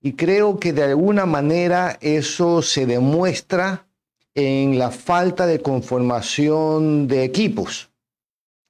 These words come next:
Eh, ayer, eh, circuló la noticia que la que hasta entonces era la nominada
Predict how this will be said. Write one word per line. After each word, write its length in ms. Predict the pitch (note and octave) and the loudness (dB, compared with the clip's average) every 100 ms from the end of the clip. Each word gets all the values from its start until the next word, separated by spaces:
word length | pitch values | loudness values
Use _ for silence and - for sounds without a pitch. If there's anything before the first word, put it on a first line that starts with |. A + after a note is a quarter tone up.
| _ _ _ _ _ _ _ _ _ | _ _ _ _ _ _ _ _ _
Eh, 260 | - - F#2+ | -14 -10 -6
ayer, 540 | G#2+ A2 C3 D3 D#3+ | -4 -2 2 4 4
eh, 300 | E3 C#3+ A2+ | 2 2 0
circuló 480 | A2 A2+ - A2 A#2+ | 0 -2 -2 0 0
la 180 | C#3+ C3 | 0 0
noticia 800 | A#2+ A2+ C#3 C3 D3+ D3+ D3 C3+ | -2 0 0 0 0 2 2 0
que 240 | - G#2 G#2 | -2 0 2
la 280 | G#2 G2 | 0 -2
que 200 | G2 G#2 | -2 -2
hasta 220 | F#2 - G#2 | -2 -4 -6
entonces 580 | G2 B2 C3+ C3+ C#3 | -2 -2 -2 -2 -2
era 220 | C3+ C3+ C3+ | 0 0 0
la 140 | C3 | 0
nominada 720 | A#2 A2 A2 B2 C3+ C3+ B2 | 0 0 -2 -2 -2 -2 -4